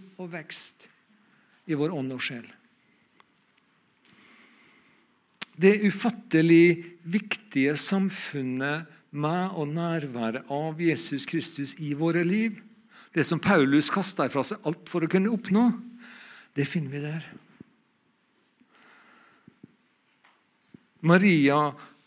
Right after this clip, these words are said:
kastet ifra seg alt husarbeidet og alt surret til søstra for å, for, for å kunne nyte Jesu nærvær. Det ligger der for oss alle. For Gud gjør ikke forskjell på folk.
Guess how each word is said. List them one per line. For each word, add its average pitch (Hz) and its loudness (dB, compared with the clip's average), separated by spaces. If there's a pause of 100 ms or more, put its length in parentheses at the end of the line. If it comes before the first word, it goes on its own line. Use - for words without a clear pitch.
kastet - 0
ifra 147 -4 (100)
seg - -6
alt 156 -4
husarbeidet 135 -2
og 147 -10
alt 143 -10
surret - 0
til 135 -2
søstra 123 -2
for 143 -6
å, - -18 (420)
for, 147 -4
for 151 -6
å - -8
kunne 147 -2
nyte 170 0
Jesu 139 -2
nærvær. 160 -4 (1400)
Det 147 -6
ligger 185 -4
der 127 -8
for 143 -10
oss 139 -6
alle. 170 -6 (1900)
For 156 -4
Gud 175 0
gjør 311 2
ikke 240 -4
forskjell 240 0
på 208 -2
folk. 214 -4